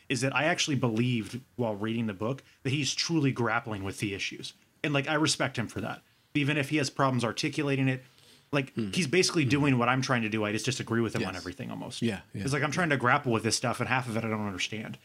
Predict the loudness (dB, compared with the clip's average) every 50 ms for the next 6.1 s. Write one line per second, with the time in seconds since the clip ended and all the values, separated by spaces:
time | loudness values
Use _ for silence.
0 | -20 -20 _ _ _ _ -4 -4 -2 0 0 2 4 4 4 4 2 0 -4 -10
1 | -18 -4 0 2 2 4 4 2 2 2 2 2 2 0 0 0 -2 0 0 0
2 | 0 -2 -2 -4 -6 -8 -10 -6 -2 0 0 0 0 -2 -2 0 2 2 2 2
3 | 2 0 0 0 -2 0 0 0 0 -2 -2 -4 -4 -6 -6 -4 -4 -2 -2 -2
4 | -4 -6 -6 -6 -4 -4 -2 0 0 0 -2 -4 -6 -10 -20 -20 _ _ _ _
5 | _ _ _ _ _ _ _ -20 -20 _ _ _ _ _ _ -6 -2 0 -2 -2
6 | -2 -6